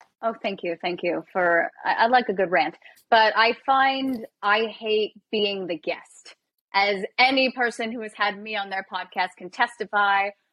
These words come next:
I will not give you real answers. I will just make jokes, and I will not tell you about myself because it makes me uncomfortable.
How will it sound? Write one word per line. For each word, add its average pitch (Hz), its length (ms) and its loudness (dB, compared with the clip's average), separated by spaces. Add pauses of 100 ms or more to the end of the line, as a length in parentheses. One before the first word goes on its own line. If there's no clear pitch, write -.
(100)
I 208 100 2
will 214 140 0
not 220 240 2
give 208 140 0
you 214 140 2
real 196 180 0
answers. 180 540 -4 (120)
I 196 60 0
will 196 120 -2
just 202 200 -8
make 202 180 -10
jokes, 180 440 -4 (280)
and 196 120 4
I 190 80 6
will 196 100 0
not 175 180 0
tell 180 140 0
you 180 60 0
about 170 180 -2
myself 170 380 -2 (100)
because 170 340 -2 (300)
it 196 140 -2
makes 185 240 -4
me 170 60 -2
uncomfortable. - 580 -6